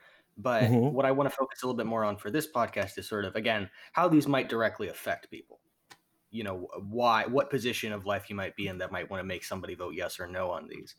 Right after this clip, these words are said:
Speaker 1: So I think a really big one, probably, probably one of the most talked about propositions is Prop twenty-two.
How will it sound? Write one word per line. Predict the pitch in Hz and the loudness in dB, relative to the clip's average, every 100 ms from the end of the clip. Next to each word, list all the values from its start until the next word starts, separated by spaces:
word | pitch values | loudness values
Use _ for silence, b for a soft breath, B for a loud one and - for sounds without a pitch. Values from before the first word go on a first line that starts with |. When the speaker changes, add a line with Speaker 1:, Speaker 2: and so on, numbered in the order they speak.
| _ _ _ | _ _ _
Speaker 1:
So | - 104 | -4 0
I | 90 95 | 0 0
think | - 143 135 - | 0 0 0 -2
a | 117 | -2
really | 123 113 | 0 -2
big | 85 110 127 | 0 0 0
one, | 120 135 151 165 _ _ _ - | 0 2 2 -2 _ _ _ -6
probably, | - 127 117 127 120 110 107 _ | 0 0 0 0 0 0 -4 _
probably | - 214 165 | 0 2 2
one | 127 127 | 2 0
of | 113 | 0
the | 110 | -2
most | 113 110 | -2 0
talked | 117 110 | -2 0
about | 107 98 | -2 0
propositions | 101 95 104 101 98 - | -4 -4 -6 -6 -10 -8
is | 104 | -8
Prop | - 110 - | -2 -2 -2
twenty-two. | 107 87 - 107 123 | -6 -10 -6 -4 -4